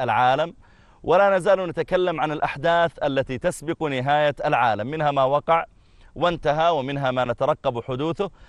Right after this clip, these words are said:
ومنها أيضا أحداث كبرى ستقع في آخر الزمان قبل قيام الساعة، قبل نهاية العالم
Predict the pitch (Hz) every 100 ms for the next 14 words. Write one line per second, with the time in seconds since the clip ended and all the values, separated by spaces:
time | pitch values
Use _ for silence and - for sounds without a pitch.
0 | - - 160 226 220 202 208 196 190 165
1 | 160 190 165 160 208 147 131 160 - -
2 | 135 151 160 139 131 131 131 156 143 135
3 | 127 104 123 135 165 - - _ - 202
4 | 180 180 202 208 - _ - 143 143 156
5 | 156 131 - 139 143 139 151 - 135 123
6 | 113 113 131 113 117 107 131 143 147 165